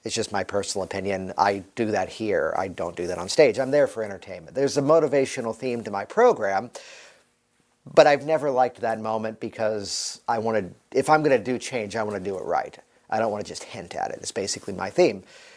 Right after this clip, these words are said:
So I'm playing the game of, did I, did I have a bad show that night and just decide to do that to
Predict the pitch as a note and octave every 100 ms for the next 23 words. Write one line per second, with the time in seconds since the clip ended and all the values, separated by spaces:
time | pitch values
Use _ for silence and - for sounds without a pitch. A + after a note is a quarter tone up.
0 | - _ _ _ _ _ _ _ - -
1 | D3 C3+ B2+ D#3+ D3+ C#3 B2+ C3 B2 F#2
2 | G#2+ F#2+ G2 - G#2 F#2 A2 A2 F#2 F#2+
3 | F#2 - C#3+ F3+ F#3+ F3 F#3 C3 A2 B2
4 | A2 - G2+ F#2 A#2 D#3 E3 D#3+ - A2